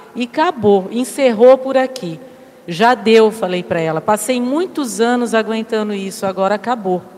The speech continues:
E tá uma situação assim, né? Porque, então, é isso que eu quero. A gente tá só falando sobre isso aqui, né? E eu tô dizendo, como ainda, mesmo você tomando uma atitude dessa,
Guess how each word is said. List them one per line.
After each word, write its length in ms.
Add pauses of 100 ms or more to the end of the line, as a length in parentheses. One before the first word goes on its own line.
(1160)
E 100
tá 260
uma 200
situação 680
assim, 300
né? 160
Porque, 360
então, 300
é 40
isso 220
que 60
eu 60
quero. 200
A 60
gente 240
tá 140
só 380
falando 600
sobre 360
isso 320
aqui, 360
né? 280 (680)
E 140
eu 120
tô 160
dizendo, 380
como 520
ainda, 880
mesmo 540
você 260
tomando 360
uma 140
atitude 560
dessa, 680